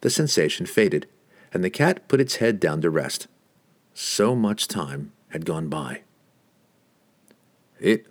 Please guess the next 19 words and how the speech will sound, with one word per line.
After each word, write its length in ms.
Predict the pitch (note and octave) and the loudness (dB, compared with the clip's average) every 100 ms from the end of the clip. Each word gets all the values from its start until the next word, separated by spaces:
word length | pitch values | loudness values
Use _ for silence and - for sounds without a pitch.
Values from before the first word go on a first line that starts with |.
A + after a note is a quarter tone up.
| _ | _
holds 460 | - A#2 D#3+ A#2+ | -2 2 4 4
an 180 | F#2+ F2+ - | 2 0 2
entity," 640 | F3 A3 F#2 - C2 - _ _ _ - | 4 4 2 -2 -4 -8 _ _ _ -8
the 80 | D#2+ | 0
wizard 380 | F#2+ - C2+ | 0 0 -4
gasped, 460 | C#2 D#2 - - - - - - | -4 -2 -2 -4 -6 -16 -20 -4
sensing 640 | - - C3 B2 F2 D#2 | 0 4 4 4 0 0
the 80 | D#2 | 0
strength 480 | - - G2+ F#2 - | 0 4 4 2 -2
in 80 | |
the 120 | D#2 E2 | -4 -2
Ankh 220 | F#2+ E2+ | -2 -2
statuette. 640 | - F#2 E2+ - E2+ D2 - _ _ _ _ _ _ _ - | 0 0 0 0 0 0 -4 _ _ _ _ _ _ _ -20
"A 80 | |
powerful 760 | - - A#2+ C#3+ E2 - - G#1+ - | -12 -2 4 4 2 -6 -10 -10 -10
entity," 720 | C2 - - - - - - _ _ _ _ - | -10 -10 -10 -8 -10 -12 -16 _ _ _ _ -12
Entreri 480 | D#2+ D2 - E2 D#2 | -8 -2 0 2 0
assured 320 | D2+ F#2 E2 | 0 2 0
him. 160 | C#2+ | -4